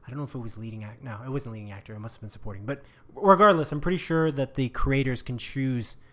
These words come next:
or the director or the, the producers can choose which categories. 'Cause if they win awards,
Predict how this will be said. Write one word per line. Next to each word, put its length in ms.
or 80
the 140
director 500
or 40
the, 300
the 80
producers 680
can 160
choose 380
which 200
categories. 540
'Cause 140
if 120
they 100
win 140
awards, 540